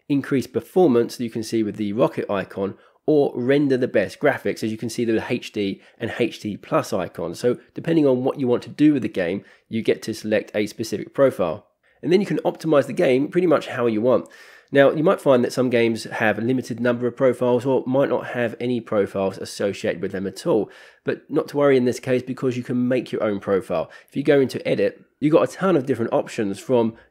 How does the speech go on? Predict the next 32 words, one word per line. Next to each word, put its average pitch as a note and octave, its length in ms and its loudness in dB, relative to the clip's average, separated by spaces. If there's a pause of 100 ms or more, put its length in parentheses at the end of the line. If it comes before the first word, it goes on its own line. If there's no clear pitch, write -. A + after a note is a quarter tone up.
(140)
changing C3+ 400 0
the A#2 80 4
resolution A2 540 2
of G#2 80 0
the G2+ 80 -2
graphics C#3 580 -2 (320)
to C#3+ 80 -10
playing C#3 260 2
around B2 340 4
with A2 120 -2
the A2 240 -2 (100)
screen C3+ 400 -2
refresh C3 460 -2
rate. B2+ 320 2 (220)
You C3+ 100 -2
can D3+ 100 -2
also D3 360 2
change B2+ 420 -2
the A#2+ 140 -2
C F3+ 220 -4
P D3 120 -4
U G#2 320 2
and D#3 180 -2
G C#3 200 -2
P A#2+ 140 -6
U G#2+ 120 2
separately, G2+ 720 -4 (160)
from C3+ 160 0
a A2+ 80 2
power C#3+ 300 0
saving B2 360 0
mode G#2+ 360 2